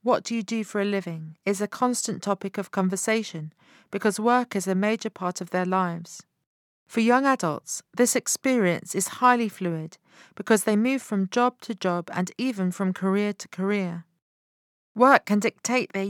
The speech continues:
use of time and can determine what they can afford to do or buy. It can also determine the quality and quantity of leisure time.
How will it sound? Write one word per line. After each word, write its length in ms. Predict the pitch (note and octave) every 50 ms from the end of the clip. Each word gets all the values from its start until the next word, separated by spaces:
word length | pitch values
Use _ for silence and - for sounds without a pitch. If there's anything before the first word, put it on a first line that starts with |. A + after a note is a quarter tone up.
| G#3 A3+ B3
use 140 | A#3+ - -
of 100 | B3 -
time 440 | - - F#3+ F3 E3 D#3+ D#3 D3+ - _ -
and 160 | F#3 F#3 -
can 160 | - G#3 G3+
determine 540 | G3 F#3+ F#3 - A#3 B3+ B3 A#3 G#3+ G3+ G3
what 160 | F3+ - -
they 100 | G3 G3
can 180 | F#3+ - F#3 F#3
afford 380 | F#3 - - A#3 A#3 A#3 G3
to 100 | - -
do 300 | F#3+ _ - A3 G#3+ G3+
or 80 | F#3+ F3
buy. 440 | E3 - F3+ F3 E3 D#3+ D#3+ D3+ D#3 _ _ _ _ _ _ _ _ _ _
It 180 | - F#3+ -
can 140 | - B3 B3
also 260 | C4+ C#4 C4 - A#3+
determine 480 | A3+ - G3+ F#3 - G#3+ G#3+ G#3+ G#3+ G#3+
the 80 | G#3+ G3+
quality 540 | - - A3+ A3 A3+ A3 G#3+ - A3+ A3
and 180 | - - G3+ -
quantity 640 | - - B3 A#3+ A#3 G#3+ G#3 _ - G#3 G#3 F#3
of 100 | - F#3
leisure 300 | F#3 A3 A3+ A3 - G3
time. 400 | F#3+ - - D#3+ D#3 D#3 D#3 D#3